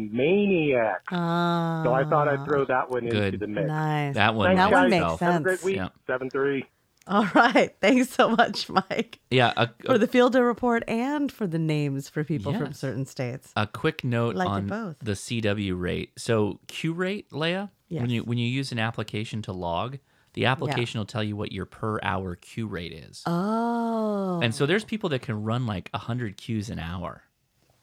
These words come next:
Speaker 2: What?
Speaker 3: Yeah, it's pretty wild. Like, if you're on a really good station, right, if you got really good antennas set up, like, people aim for some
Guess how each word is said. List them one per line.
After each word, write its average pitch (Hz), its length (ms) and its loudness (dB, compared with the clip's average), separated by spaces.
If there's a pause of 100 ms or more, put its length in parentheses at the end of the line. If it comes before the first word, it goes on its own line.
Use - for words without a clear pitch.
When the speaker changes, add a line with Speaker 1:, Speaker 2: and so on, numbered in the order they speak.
(880)
Speaker 2:
What? 240 560 -4
Speaker 3:
Yeah, 107 240 2
it's - 400 -6
pretty 147 320 -2
wild. 101 600 2
Like, - 220 -4
if 107 160 -4
you're 127 160 0
on 147 120 0
a 127 60 -2
really 117 280 -2
good 117 160 -4
station, 123 720 -4
right, 104 300 -2
if 104 120 -12
you - 40 -12
got 95 160 -4
really 104 260 -6
good 104 140 -4
antennas 104 460 -8
set 117 140 -8
up, 123 160 -8
like, 104 140 -6 (420)
people 139 320 -8
aim 104 220 -4
for - 140 -14
some 92 240 -12